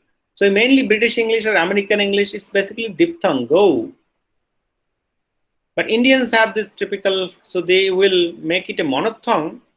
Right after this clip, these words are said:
and they say go and make it, uh, elongated or the lengthen, lengthen the vowel and it make it a O. It's basically O,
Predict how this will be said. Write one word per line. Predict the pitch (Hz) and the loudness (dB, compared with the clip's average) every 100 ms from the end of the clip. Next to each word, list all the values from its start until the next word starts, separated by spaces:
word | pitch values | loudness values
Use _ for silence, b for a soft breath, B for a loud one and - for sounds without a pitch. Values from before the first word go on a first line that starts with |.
| - | -10
and | 175 | -6
they | 190 | -6
say | 202 220 | -4 -4
go | 139 156 190 185 110 - _ _ _ _ _ _ _ - | 0 4 6 6 4 -2 _ _ _ _ _ _ _ -4
and | 175 185 - - _ - | -2 -2 -10 -18 _ -4
make | 214 226 | -4 -2
it, | 269 - - | -4 -6 -2
uh, | 175 151 139 123 131 | 0 2 0 -4 -6
elongated | 165 175 180 170 175 - - - _ - | -2 0 0 -2 -4 -12 -16 -20 _ -14
or | 139 | -6
the | 139 | -2
lengthen, | 135 151 160 175 160 - | 0 0 -2 -2 -4 -6
lengthen | 135 135 151 170 | -4 -2 -2 0
the | 160 | 0
vowel | 127 117 180 262 - _ _ | 0 0 0 -4 -14 _ _
and | 127 127 | -10 -10
it | 127 | -10
make | 139 131 - | -6 -6 -6
it | - | -14
a | - - | -8 0
O. | 160 107 - _ _ _ _ | 2 0 -6 _ _ _ _
It's | 170 170 | -8 -2
basically | 220 233 240 220 - | -4 -2 -4 -4 0
O, | 208 160 110 | 2 2 0